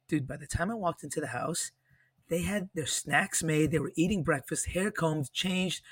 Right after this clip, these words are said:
ready to go. The only thing they had to do was put on their socks. And I was like, "I got time, dude. I can kick back." Like, so proud of them. So,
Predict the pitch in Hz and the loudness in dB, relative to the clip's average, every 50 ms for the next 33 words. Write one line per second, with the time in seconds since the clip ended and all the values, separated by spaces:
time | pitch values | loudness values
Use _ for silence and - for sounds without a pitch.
0 | - - _ - 156 147 147 160 175 202 240 233 226 180 165 175 175 160 170 - | -20 -20 _ -8 -4 2 6 8 8 8 8 6 4 8 8 8 8 8 6 2
1 | - 202 226 240 262 220 247 233 220 214 196 175 165 180 220 214 185 208 - 208 | 2 4 6 6 6 4 6 8 8 8 8 8 6 6 8 8 8 8 6 4
2 | 196 190 185 175 165 - - 190 170 143 - - - - - - _ _ _ _ | 4 6 8 8 8 8 10 10 10 10 8 6 2 -2 -2 -2 _ _ _ _
3 | _ - - 226 262 269 226 233 202 - - 135 - - 165 220 311 349 359 - | _ 2 6 8 10 12 12 12 12 10 8 0 6 8 10 10 12 12 10 10
4 | - - - - - 233 415 - 453 349 208 196 196 190 214 - - 196 160 - | 8 4 2 6 8 8 8 8 8 8 8 8 8 8 8 6 6 4 4 4
5 | - 180 151 147 160 165 185 254 302 311 302 - 180 160 147 - - - - _ | 4 0 2 4 6 6 8 8 8 6 4 6 4 4 4 2 -6 -20 -20 _
6 | _ _ - - - - 196 208 214 - - 165 151 147 143 139 135 135 135 135 | _ _ -8 -2 0 2 4 4 4 6 8 8 8 6 6 2 2 0 0 0
7 | - - 151 147 143 135 | 2 2 4 4 4 2